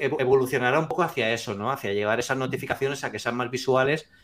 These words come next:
ahora que hemos aprendido a utilizarlas, porque pueden parecer una chorrada, pero yo ahora con la Dynamic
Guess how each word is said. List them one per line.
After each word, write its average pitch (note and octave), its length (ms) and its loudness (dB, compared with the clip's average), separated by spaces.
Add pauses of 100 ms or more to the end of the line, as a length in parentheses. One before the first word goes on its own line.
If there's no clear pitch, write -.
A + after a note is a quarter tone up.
(120)
ahora B2 160 4
que C3+ 60 2
hemos D3 160 0
aprendido A2 340 2
a G#2 60 0
utilizarlas, G#2+ 480 -2
porque A#2 160 -2
pueden D3+ 160 0
parecer C3+ 220 0
una G2+ 120 0
chorrada, A#2 400 -2
pero G2+ 180 -4
yo A2 180 0
ahora C3 180 4
con C3+ 80 0
la B2+ 80 2
Dynamic B2 320 0